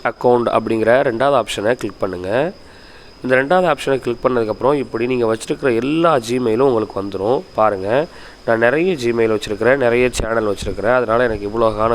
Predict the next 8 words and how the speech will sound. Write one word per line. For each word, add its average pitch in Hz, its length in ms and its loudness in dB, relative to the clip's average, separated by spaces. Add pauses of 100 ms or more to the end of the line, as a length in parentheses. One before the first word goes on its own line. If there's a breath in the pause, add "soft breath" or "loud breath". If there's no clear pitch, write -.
(120)
காமிக்குது. 95 480 -2 (800 loud breath)
நீங்க 190 220 2
என்ன 143 100 4 (100)
செய்யுங்க, 117 280 2 (240)
இப்படி 139 200 2 (120)
ஓப்பன் 135 240 -2
பண்ணதோட 117 340 2 (120)
உங்களுடைய 117 400 2